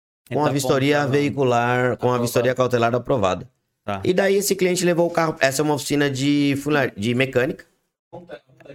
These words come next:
Speaker 2: É a Rontec. Qual que é o nome dele mesmo? Rony. É o Rony da Rontec. É... Levou um carro pra ele fazer uma revisão depois de ter comprado um seminovo com a vistoria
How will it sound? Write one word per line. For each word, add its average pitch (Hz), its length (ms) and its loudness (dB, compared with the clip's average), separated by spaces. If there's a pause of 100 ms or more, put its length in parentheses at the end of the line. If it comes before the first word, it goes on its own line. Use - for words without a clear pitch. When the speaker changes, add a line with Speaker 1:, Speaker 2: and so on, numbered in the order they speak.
(140)
Speaker 2:
É - 80 2
a 185 120 2
Rontec. 151 720 -2
Qual 139 140 2
que 156 60 -2
é - 20 0
o - 20 0
nome 131 160 0
dele 156 180 0
mesmo? 190 300 -2 (400)
Rony. 120 280 0
É 110 100 2
o 113 80 0
Rony 139 240 0
da 117 120 2
Rontec. 113 480 -2 (580)
É... 101 840 2
Levou 156 280 2
um 196 60 -4
carro 165 240 0
pra 160 100 0
ele 160 80 0
fazer 151 240 0
uma 147 100 0
revisão 151 380 0
depois 156 260 0
de 135 60 -10
ter 151 100 -2
comprado 139 580 0 (140)
um 131 460 -2
seminovo 131 500 -2
com 139 160 -2
a 135 60 -2
vistoria 131 580 -2